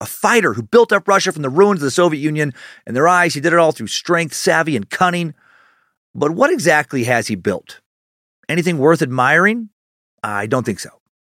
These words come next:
On December thirty-first, nineteen ninety-nine, Putin gave his first televised speech as the leader of Russia. He promised to protect freedom of speech,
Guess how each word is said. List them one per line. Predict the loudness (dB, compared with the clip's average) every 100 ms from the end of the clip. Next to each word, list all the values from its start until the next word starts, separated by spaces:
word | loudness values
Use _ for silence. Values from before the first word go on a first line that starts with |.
| _ _ _
On | -10
December | -4 -2
thirty-first, | -2 -2 0 0
nineteen | -2 -4 -4
ninety-nine, | -4 0 0 0
Putin | 0 0
gave | 0 -2
his | -2
first | 0 0 2
televised | -2 2 0 0
speech | -4 -4 -4 -6
as | -6
the |
leader | -2 2 2
of | 2
Russia. | -2 0 -2 -4 -18 -20 _
He | -2
promised | 0 0 0
to | -2
protect | -4 -2 -2 -2
freedom | -2 0 0
of | -2
speech, | -4 -2 -2 -2